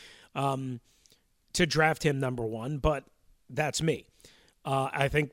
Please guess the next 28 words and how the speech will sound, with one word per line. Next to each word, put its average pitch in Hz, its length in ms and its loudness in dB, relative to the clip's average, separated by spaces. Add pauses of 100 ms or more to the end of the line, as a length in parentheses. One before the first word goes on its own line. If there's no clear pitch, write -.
(160)
some 151 280 0
people 180 320 6
agree 175 260 4
with 190 140 2
that. 185 200 -2
I 147 100 -6
think 127 220 -6
some 139 160 -2
people 143 280 -2
would 151 180 -2
say 151 160 0
I'm 156 140 -2
crazy. 214 460 0 (720)
Uh, 135 160 -8
here's 330 340 2
the 247 80 0
bottom 170 380 2
line 147 300 -2 (100)
on 147 380 -4 (160)
Kyler 160 420 2
Murray. 147 400 0 (1400)
If 208 260 -2
Arizona 226 540 2
and 175 120 -2
Cliff 190 240 0
Kingsbury 160 580 0
bypass 131 840 2
him, 120 280 -10